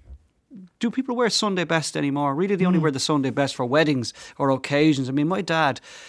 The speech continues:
Speaker 1: his father, my mother's father would always wear a shirt and tie suit on a Sunday. Now people are just in, you know, their casual clothes, like, and so on. So we were all smart and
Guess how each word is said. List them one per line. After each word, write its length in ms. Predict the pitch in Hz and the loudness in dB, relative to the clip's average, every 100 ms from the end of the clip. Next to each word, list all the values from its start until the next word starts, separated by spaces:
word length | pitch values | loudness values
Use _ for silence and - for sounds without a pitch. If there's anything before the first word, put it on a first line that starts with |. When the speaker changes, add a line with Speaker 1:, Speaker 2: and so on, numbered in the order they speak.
| - - - | -20 -20 -6
Speaker 1:
his 480 | - 190 147 123 - - | 4 6 6 0 -6 -6
father, 580 | - 143 139 131 120 - | 2 4 4 2 -4 -8
my 260 | 151 151 165 | 2 4 6
mother's 340 | 165 160 147 | 6 4 2
father 260 | - 139 131 | 0 0 2
would 100 | 135 | 2
always 300 | 147 151 120 | 4 4 2
wear 220 | 123 117 | -4 -6
a 60 | 117 | -6
shirt 360 | - 127 117 | -6 -6 -6
and 120 | 123 110 | -10 -10
tie 420 | - 117 110 101 _ - _ | -8 -8 -8 -12 _ -20 _
suit 540 | - - 139 120 - | -6 -2 -2 -2 -6
on 80 | 113 | -10
a 40 | 113 | -8
Sunday. 440 | - 127 117 113 | -6 -6 -6 -6
Now 220 | 139 196 190 | -4 -2 -2
people 320 | - 127 117 | -6 -8 -8
are 60 | |
just 240 | 113 120 - | -8 -8 -6
in, 200 | 113 101 - - - _ _ | -8 -8 -18 -20 -20 _ _
you 60 | 131 | -10
know, 60 | 113 | -8
their 80 | 110 | -8
casual 460 | - 139 123 117 | -4 -2 -2 -6
clothes, 480 | 107 135 151 160 117 | -8 -4 -2 -2 -4
like, 200 | 117 107 | -6 -8
and 140 | - | -10
so 160 | - 123 | -10 -10
on. 180 | 123 123 | -10 -10
So 220 | 123 127 - - _ | -12 -14 -16 -20 _
we 140 | 160 190 | 2 6
were 160 | 165 | 8
all 200 | 170 190 | 8 8
smart 520 | - - 120 101 - - | 4 -2 -4 -4 -8 -12
and 140 | - | -10